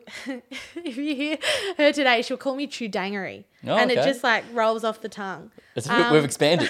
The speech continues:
Speaker 1: <laughs> Yeah, we have. So actually Ben was like, "Oh," Ben Gollings, when
Speaker 2: Mm.
Speaker 1: he met me for the first time, he's like, "Oh, you're Chewy."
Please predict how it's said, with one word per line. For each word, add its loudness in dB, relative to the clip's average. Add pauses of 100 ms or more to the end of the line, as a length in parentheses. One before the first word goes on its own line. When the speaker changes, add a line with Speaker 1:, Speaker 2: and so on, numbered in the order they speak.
Speaker 1:
<laughs> 2
Yeah, 4
we 0
have. -2
So 0 (1120)
actually -6
Ben -4
was -10
like, -14
"Oh," -4 (200)
Ben -6
Gollings, -8
when -8
Speaker 2:
Mm. -8
Speaker 1:
he -8
met -8
me -10
for -20
the -14
first -16
time, -20
he's -18
like, -20
"Oh, -4
you're 0
Chewy." -8